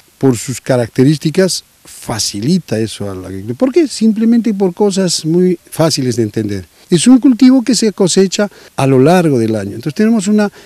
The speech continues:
cosecha repartida, suave, la familia la puede un día a la semana ir y coger eso,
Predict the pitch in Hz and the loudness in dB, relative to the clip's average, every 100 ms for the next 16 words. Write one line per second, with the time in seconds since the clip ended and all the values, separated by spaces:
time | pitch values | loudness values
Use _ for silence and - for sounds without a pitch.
0 | - 156 135 165 185 160 147 139 139 117 | -4 0 2 2 2 2 2 2 0 0
1 | 175 170 170 170 160 156 147 139 147 208 | 0 2 2 2 4 6 6 6 4 0
2 | 175 - 143 156 151 151 143 135 151 151 | -2 0 2 4 4 4 2 4 4 6
3 | 151 - _ 165 165 160 156 147 - 147 | 4 -2 _ 0 4 6 6 4 2 0
4 | 156 156 151 147 185 170 147 127 110 131 | 2 2 2 0 0 -2 -4 -6 -2 2
5 | 147 151 208 254 | 2 2 0 -4